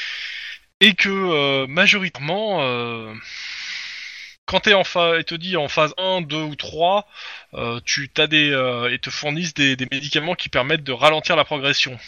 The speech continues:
Par contre, à partir de la phase quatre ou cinq, euh, bah, c'est chirurgie, euh, cardiaque et pulmonaire, euh, voire totale, enfin bon, c'est la loose. Par contre, si tu veux, elle peut te dire les sy-, les syndromes.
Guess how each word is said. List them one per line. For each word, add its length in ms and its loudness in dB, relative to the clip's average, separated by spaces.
Par 120 -10
contre, 220 -4
à 60 2
partir 280 0
de 40 -2
la 160 2
phase 260 0
quatre 300 6
ou 60 -14
cinq, 440 -2
euh, 220 -6
bah, 460 -2
c'est 220 2
chirurgie, 760 2
euh, 360 0
cardiaque 480 2
et 100 2
pulmonaire, 560 0
euh, 340 -2
voire 180 -6
totale, 380 0
enfin 240 -8
bon, 180 -10
c'est 160 2
la 80 10
loose. 280 -4
Par 100 2
contre, 180 2
si 40 0
tu 80 -4
veux, 80 4
elle 80 6
peut 120 -4
te 120 -4
dire 280 2
les 100 0
sy-, 260 2
les 80 0
syndromes. 560 -2